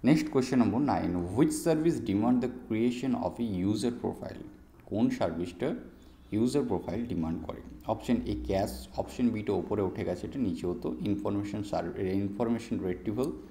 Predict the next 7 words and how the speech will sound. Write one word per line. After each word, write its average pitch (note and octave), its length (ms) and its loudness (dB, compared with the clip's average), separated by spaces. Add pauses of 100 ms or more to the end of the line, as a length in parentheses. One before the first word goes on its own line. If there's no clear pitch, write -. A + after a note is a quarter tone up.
(280)
অপশন C#3+ 320 4
সি B2+ 260 4
এসডিআই F#2+ 440 2
এবং F2+ 300 0
অপশন F2 320 0 (160)
ডি F3 240 4 (280)
রেফারেন্স E3+ 540 2